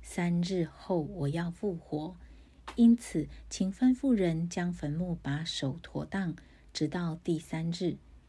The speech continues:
恐怕他的门徒来，把他偷了去，就告诉百姓说，他从死里复活了。这样，那后来的迷惑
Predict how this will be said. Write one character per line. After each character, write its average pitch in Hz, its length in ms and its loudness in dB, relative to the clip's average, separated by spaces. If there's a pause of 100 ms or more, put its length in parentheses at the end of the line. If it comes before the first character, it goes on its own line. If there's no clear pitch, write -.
(240)
恐 170 180 -4
怕 185 260 -2
他 180 180 -6
的 185 140 -2
门 165 220 0
徒 160 200 -2
来， 165 460 -6
把 156 100 -10
他 190 200 -12
偷 240 260 2
了 226 100 2
去， 226 400 0 (240)
就 262 140 0
告 254 240 4
诉 233 280 2
百 160 220 -4
姓 196 280 0
说， 180 400 -2 (260)
他 175 220 -4
从 156 400 -4
死 156 280 -2
里 160 200 0
复 202 260 0
活 151 300 -6
了。 196 180 -10 (760)
这 175 180 2
样， 165 340 -2 (220)
那 214 140 2
后 226 300 4
来 175 160 0
的 175 140 -2
迷 170 180 0
惑 202 360 0